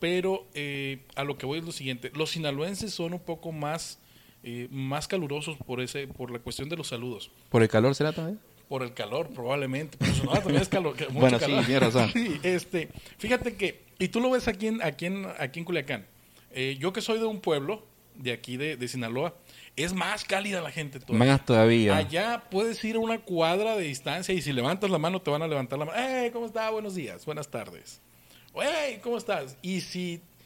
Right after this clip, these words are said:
Speaker 1: eres una persona que ya conocen en el rancho o en el pueblo, si vas al centro por algo o a la tienda por algo,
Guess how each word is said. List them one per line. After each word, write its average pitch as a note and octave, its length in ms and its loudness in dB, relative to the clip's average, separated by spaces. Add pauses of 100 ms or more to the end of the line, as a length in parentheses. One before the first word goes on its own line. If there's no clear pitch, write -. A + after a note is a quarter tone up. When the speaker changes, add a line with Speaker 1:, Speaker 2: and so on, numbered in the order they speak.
(180)
Speaker 1:
eres A3 320 0
una A#3 160 2
persona G#3 340 -2
que F3+ 80 -8
ya F#3+ 140 0
conocen F#3+ 420 -2
en C#3+ 100 -6
el B2+ 140 -6
rancho F3+ 340 -2
o C#3 120 -4
en A#2 80 -6
el A#2 100 -8
pueblo, A3+ 420 -4 (720)
si F3 280 -6
vas G3+ 320 2
al G3 180 0
centro F#3 400 -4
por C#3+ 160 -2
algo F#3+ 380 -2
o C3+ 200 -2
a A#2+ 60 -2
la G#2+ 160 -8
tienda D#3+ 340 -4
por C3+ 120 -4
algo, F#3 340 -4